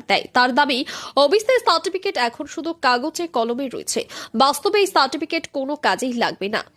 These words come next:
বাড়িতে তুলে রাখাই এর ভবিষ্যৎ। নিজের বক্তব্যকে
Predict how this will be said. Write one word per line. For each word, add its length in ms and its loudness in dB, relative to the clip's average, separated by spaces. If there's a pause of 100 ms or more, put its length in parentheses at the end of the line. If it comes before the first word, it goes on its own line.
(140)
বাড়িতে 400 2
তুলে 300 0
রাখাই 280 -2 (180)
এর 160 -2
ভবিষ্যৎ। 440 -8 (680)
নিজের 320 4
বক্তব্যকে 420 2